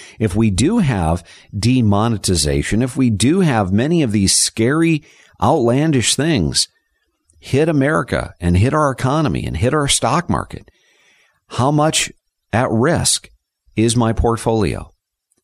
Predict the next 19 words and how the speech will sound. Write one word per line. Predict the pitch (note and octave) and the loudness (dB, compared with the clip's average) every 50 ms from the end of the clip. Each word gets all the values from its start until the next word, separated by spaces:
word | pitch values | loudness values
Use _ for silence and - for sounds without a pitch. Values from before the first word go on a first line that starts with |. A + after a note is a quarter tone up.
| _ _ _ _ _ _ _ | _ _ _ _ _ _ _
And | A2 A#2 | 0 2
you | A#2+ B2 | 2 2
see, | A#2+ - C3+ | 2 0 0
you | B2 A#2 A2+ A2 | 0 0 0 0
cannot | G#2 - - - C#3+ D#3+ E3+ E3 C3+ G#2+ F#2+ F2+ F#2 - - _ _ - - - _ _ - | -2 -4 -4 -2 -2 0 0 0 0 0 0 0 -2 -4 -8 _ _ -20 -20 -20 _ _ -2
make | G2+ A2 B2 B2 - | 0 0 0 0 0
objective | A#2 F#2 F2 F2 G2+ G#2 B2+ D3 D3 - - C#3+ A#2+ | -2 -2 -2 -2 0 0 0 -2 -2 -2 -2 -2 -2
decisions | G#2+ G#2 G#2 - - - F3 G3 F#3 A#2+ F#2 D2 C2 C2+ E3 - - - _ _ _ _ _ _ _ _ _ _ | 0 -2 0 0 0 2 2 0 2 2 0 0 0 0 -2 -2 -4 -6 _ _ _ _ _ _ _ _ _ _
without | - G2 G#2 A2 A2 G#2+ G#2 - | -2 0 0 2 0 0 0 -2
having | G2 F#2 B2 C3+ C#3 A#2+ G#2+ F#2+ F#2 F2+ | -2 -2 -2 0 0 0 0 0 0 0
quality | - - A2 G#2 G#2+ G#2 G2+ G2+ F#2+ F#2 F2 | 0 0 0 2 2 2 2 0 0 -2 -2
data. | - F#2 F2 E2 D2+ - - - _ _ _ _ _ _ _ _ _ _ | 0 0 0 0 -2 -4 -8 -12 _ _ _ _ _ _ _ _ _ _
This | - G#2 C#3+ - - | -2 2 2 2 2
is | F3 C#3 A#2+ | 2 0 0
the | C3 A2+ | 0 2
reason | A2 A#2+ B2 B2 G#2+ A2+ G#2+ | 2 2 2 2 2 2 2
why | G2+ G#2 A#2 B2+ B2 G#2+ | 2 2 2 2 0 0
I | F#2 E2+ F2 | 0 0 2
encourage | F2+ F2 F2+ F2 - - A2 G2+ G2 F#2+ F2 D#2+ | 2 0 0 -2 -2 -2 0 2 2 0 -2 -4